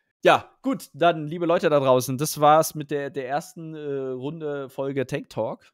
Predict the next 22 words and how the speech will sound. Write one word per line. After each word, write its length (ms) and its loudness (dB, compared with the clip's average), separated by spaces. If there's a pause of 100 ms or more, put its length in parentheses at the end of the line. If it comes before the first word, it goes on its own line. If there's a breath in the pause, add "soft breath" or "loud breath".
(120)
Ich 120 -18
denk, 180 -8
wir 60 -8
schauen 240 0
einfach 260 -8
mal, 200 -2
wie 80 -6
so 120 -6
die 220 -6
Resonanz 480 -6
ist. 360 -14
Und 600 -8 (160)
wenn 80 -4
nicht, 140 -4
machen 160 -4
wir's 100 -8
trotzdem, 400 -8
weil 80 -4
mir 140 -6
macht 160 -4
das 80 -8
Spaß. 400 -4